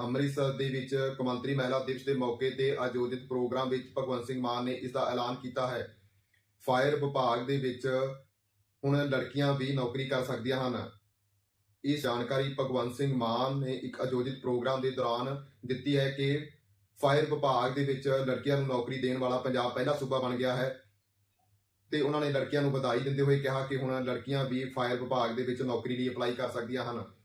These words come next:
ਇਸ ਵਿਭਾਗ ਦੇ ਵਿੱਚ ਨੌਕਰੀ ਦੇ ਲਈ ਕੁਝ ਬਦਲਾਅ ਕੀਤੇ ਗਏ ਹਨ, ਜੋ ਭਗਵੰਤ ਸਿੰਘ ਮਾਨ ਨੇ ਵਿਧਾਨ ਸਭਾ ਦੇ ਵਿੱਚ ਪਾਸ ਕਰਵਾਉਣ ਤੋਂ ਬਾਅਦ ਉਹਨਾਂ ਦੀ ਜਾਣਕਾਰੀ ਦਿੰਦੇ ਹੋਏ ਕਿਹਾ ਕਿ ਫਿਜ਼ੀਕਲ ਟੈਸਟ ਦੇ ਲਈ ਪਹਿਲਾਂ ਲੜਕੇ ਤੇ ਲੜਕੀਆਂ ਦੇ ਲਈ ਸੱਠ ਕਿਲੋ ਭਾਰ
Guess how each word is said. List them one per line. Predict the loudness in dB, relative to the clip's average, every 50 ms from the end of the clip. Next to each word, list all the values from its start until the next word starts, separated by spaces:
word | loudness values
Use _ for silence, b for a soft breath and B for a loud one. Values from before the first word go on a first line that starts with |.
| _ _ _ _ _ _ _ -4
ਇਸ | -2 -2 -2 -2
ਵਿਭਾਗ | -2 -2 0 2 2 4 4 2 0
ਦੇ | 0 0
ਵਿੱਚ | 0 -2 0 2 0 2 2
ਨੌਕਰੀ | 2 0 0 0 0 0 0 2
ਦੇ | 2 0
ਲਈ | 0 0 -2 -2
ਕੁਝ | -4 -2 -2 -2
ਬਦਲਾਅ | -2 -2 -2 0 2 2 2 2 0 -2
ਕੀਤੇ | -6 -4 -2 0 0
ਗਏ | 2 2 2
ਹਨ, | 2 2 0 0 -2
ਜੋ | -2 -2
ਭਗਵੰਤ | -2 -4 -2 -2 -2 -2 -4 -8 -12 -6 -2
ਸਿੰਘ | 0 0 2
ਮਾਨ | 2 2 0 0 0 0
ਨੇ | 0 -2 -2 -4 -8 -16 _ _ _ _ _ _ _ _ _ -6
ਵਿਧਾਨ | -4 -2 0 2 2 2 0 0
ਸਭਾ | 0 2 4 4 4 4
ਦੇ | 2 0
ਵਿੱਚ | 0 0 -2 0 0 2 2 2 0 B B B B B B
ਪਾਸ | 2 4 4 4 2 2 0
ਕਰਵਾਉਣ | 0 0 2 2 0 0 0
ਤੋਂ | -2 0
ਬਾਅਦ | 0 2 0 0
ਉਹਨਾਂ | 0 -2 -2 -2
ਦੀ | -2 -2
ਜਾਣਕਾਰੀ | -2 -2 -2 -2 0 0 0 0
ਦਿੰਦੇ | 0 0 0 0
ਹੋਏ | 2 0 0
ਕਿਹਾ | 0 0 -2 0 0 -2
ਕਿ | 0 0 0 0 0 0 B B B B B
ਫਿਜ਼ੀਕਲ | -2 0 0 2 2 2 2 4 2 2
ਟੈਸਟ | 2 2 2 2 2 0 0
ਦੇ | -2 0 2
ਲਈ | 4 4 4 4 2
ਪਹਿਲਾਂ | 2 0 0 2 0 0 0
ਲੜਕੇ | 0 -2 -2 -2 0 2 2 2 2
ਤੇ | 2 2 0
ਲੜਕੀਆਂ | 2 2 0 -2 0 -2 -2 -2 0
ਦੇ | 0 0 0
ਲਈ | 0 -4
ਸੱਠ | -4 -4 -4 -4 -4 -4
ਕਿਲੋ | -4 -2 -2 -2
ਭਾਰ | 0 0 0 0 2 0 0